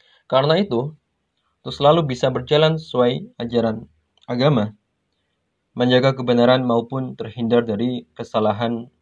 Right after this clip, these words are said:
pengertian, kita harus mempunyai seorang guru.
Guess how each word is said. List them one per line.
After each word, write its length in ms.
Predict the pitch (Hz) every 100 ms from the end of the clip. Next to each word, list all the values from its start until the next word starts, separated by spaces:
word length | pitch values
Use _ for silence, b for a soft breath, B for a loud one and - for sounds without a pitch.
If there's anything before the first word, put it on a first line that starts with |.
| _ _ _ _ _ -
pengertian, 560 | 120 117 127 123 - - _ _ _ _ _ _ -
kita 280 | 143 180 160
harus 80 | 156
mempunyai 560 | 131 120 127 131 139
seorang 400 | 139 117 113 110 110 _ _ -
guru. 320 | 123 131 101